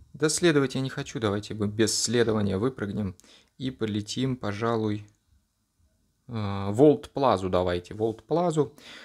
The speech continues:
А, игровой это телефон или нет? И да, и нет. С одной стороны, да, производительности хватает, но с другой стороны, конечно, если сравнивать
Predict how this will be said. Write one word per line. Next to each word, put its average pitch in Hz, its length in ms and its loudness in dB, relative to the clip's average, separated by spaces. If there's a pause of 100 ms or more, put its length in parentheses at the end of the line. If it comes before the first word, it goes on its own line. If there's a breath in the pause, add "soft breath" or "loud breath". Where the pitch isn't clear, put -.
(240 loud breath)
А, 120 300 2
игровой 247 540 6
это 127 160 0
телефон 113 500 0
или 117 140 2
нет? 110 340 -4
И 170 100 -4
да, 247 200 4
и 185 100 8
нет. 107 300 2
С - 80 -2
одной 175 180 0
стороны, 175 360 0
да, 202 340 4
производительности 131 840 -4
хватает, 151 460 0
но 117 80 0
с 110 40 -4
другой 151 220 0
стороны, 127 300 -2
конечно, 117 340 -2
если 104 200 -4
сравнивать 107 520 2